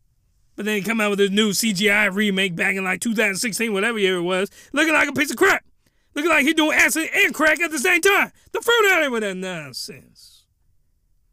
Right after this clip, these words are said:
Back in my day, anime was drawn by hand.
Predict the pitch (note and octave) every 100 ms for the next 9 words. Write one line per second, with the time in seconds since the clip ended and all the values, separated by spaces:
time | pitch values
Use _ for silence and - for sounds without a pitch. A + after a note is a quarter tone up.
0 | _ _ _ _ _ _ _ _ _ _
1 | _ _ _ - A#3+ G3 F#3 C4 G#3+ E3+
2 | D3+ D3+ _ _ _ _ _ - G#3 F#3+
3 | F3+ F3 G3+ F3+ F3+ A#3 D4+ F#4+ -